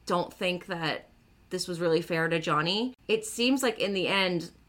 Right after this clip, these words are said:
they are going to stick together, at least for now. They are very much in the honeymoon phase, so, like,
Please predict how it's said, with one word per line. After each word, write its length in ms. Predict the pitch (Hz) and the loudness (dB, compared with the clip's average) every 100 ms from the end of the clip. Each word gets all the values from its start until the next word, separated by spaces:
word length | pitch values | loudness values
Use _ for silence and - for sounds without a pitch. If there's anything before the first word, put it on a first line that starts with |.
| _ 165 | _ -10
they 360 | 170 165 185 | -6 0 2
are 220 | 190 196 226 | 4 4 4
going 320 | 175 147 156 | 2 0 -2
to 100 | 170 | -4
stick 240 | - - | -6 -6
together, 440 | - 143 139 135 135 | -10 -8 -6 -4 -2
at 80 | 185 | 0
least 280 | 254 - | -2 -2
for 140 | - 170 | -2 0
now. 440 | 170 156 87 160 - | 2 2 2 0 6
They 140 | 277 | 10
are 180 | 320 359 | 12 12
very 220 | 285 262 | 10 6
much 180 | 247 233 | 6 2
in 80 | 196 | 0
the 60 | |
honeymoon 420 | 180 190 185 160 160 | 0 0 2 0 0
phase, 340 | 151 139 156 | -2 -2 -2
so, 120 | 180 | 0
like, 340 | 160 156 170 | 2 2 0